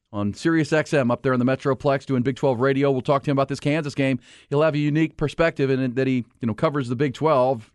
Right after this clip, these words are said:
daily on, uh, on that show, uh, talking to coaches and players from around the conference and insiders, but he also went to Kansas.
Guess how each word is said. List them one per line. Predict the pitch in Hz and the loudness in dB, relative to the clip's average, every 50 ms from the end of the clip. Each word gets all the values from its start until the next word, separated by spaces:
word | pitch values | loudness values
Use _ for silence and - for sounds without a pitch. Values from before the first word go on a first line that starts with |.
| - | -6
daily | 98 151 156 156 117 117 131 131 - _ _ _ _ _ _ - | -2 0 0 0 0 -2 -4 -6 -8 _ _ _ _ _ _ -8
on, | 101 101 104 | -6 -4 -2
uh, | 104 98 | -2 -2
on | 113 117 | -2 -2
that | 117 113 110 | -2 -2 -2
show, | - - - 180 170 135 120 135 160 156 - _ - _ _ _ _ - | -4 -2 0 2 4 4 2 2 0 -4 -8 _ -20 _ _ _ _ -6
uh, | 107 107 | -6 -2
talking | - 143 127 131 - 123 | 0 0 0 0 0 -2
to | 117 | -4
coaches | - - 151 139 135 - 135 131 120 110 | -2 0 0 0 0 0 -2 -4 -2 -2
and | 110 104 92 | -2 -2 0
players | 135 139 139 131 127 | 0 2 2 2 0
from | - - 120 | 0 -2 0
around | 123 127 131 131 120 | 0 2 2 0 0
the | 117 | 0
conference | - 147 147 160 151 - 170 165 143 135 | 0 0 0 0 0 0 -4 -4 -2 0
and | 131 | 0
insiders, | 156 165 - - 160 156 165 180 196 185 | 0 0 2 2 2 2 2 2 2 0
but | 131 135 147 151 | 0 0 0 2
he | 151 | 2
also | 151 151 147 - 156 | 2 0 0 0 0
went | 143 147 151 147 | 0 0 -2 -4
to | |
Kansas. | - 147 156 143 117 85 87 - | -4 -4 -4 -2 -4 -6 -8 -12